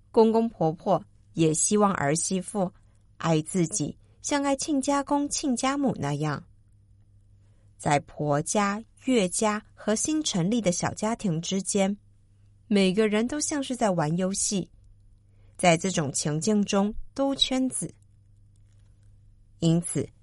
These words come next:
仁修女常告诉前来接受婚前辅导的男女青年，必须以成年人的心态去体会，现在的老人家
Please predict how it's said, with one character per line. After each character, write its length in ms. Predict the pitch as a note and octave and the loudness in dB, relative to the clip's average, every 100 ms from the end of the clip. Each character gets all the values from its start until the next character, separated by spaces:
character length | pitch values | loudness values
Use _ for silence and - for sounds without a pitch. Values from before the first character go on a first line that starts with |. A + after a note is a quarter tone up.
| - - - | -20 -20 0
仁 180 | A#3 D4 | 2 2
修 160 | F4 | 0
女 160 | F4+ G3+ | -2 -2
常 240 | F3+ F3 | -2 -2
告 180 | A3+ A3+ | 0 0
诉 280 | G#3+ A#3+ G3+ | 0 -2 -2
前 200 | - D#3+ | 0 0
来 160 | D#3+ | 0
接 220 | D#3 F3+ F3 | 0 0 0
受 160 | F#3 | 0
婚 240 | F3+ C4 C4 | -2 -2 -4
前 280 | - F3 E3 | -2 -2 -4
辅 200 | - D#3+ | -4 -4
导 200 | F3 D3 | -2 -2
的 120 | C3+ | -2
男 280 | C#3+ C#3 G#3 | -2 0 2
女 100 | F#3 | 0
青 340 | - - G3 G#3+ | 0 -2 0 2
年， 340 | D#3+ C3+ E3+ - - - - _ - | 2 0 -4 -12 -20 -20 -20 _ -8
必 160 | - D3 | 0 2
须 220 | C#3 - | 2 0
以 320 | D#3 D3 C3 - | 0 -2 -4 -6
成 320 | - C#3 D3+ | -6 -2 0
年 220 | G#3 A3+ | 2 2
人 160 | G3 E3 | 2 0
的 100 | E3 | 0
心 280 | - A3 | -2 -4
态 320 | A3+ - F#3 - - _ - - | -4 -6 -8 -8 -18 _ -20 -10
去 240 | - D4+ | -2 -2
体 340 | - - - - | -2 -6 -6 -4
会， 320 | - F3 - - _ - _ - - - - - _ - | 0 0 0 -10 _ -20 _ -20 -20 -20 -20 -20 _ -6
现 320 | - F4+ D#4+ | 0 2 2
在 140 | D#4 | 0
的 120 | C4+ F#3+ | 0 0
老 200 | D#3 D3+ | 0 0
人 240 | D3 D#3 | -2 -2
家 260 | F3 F3+ | 0 -2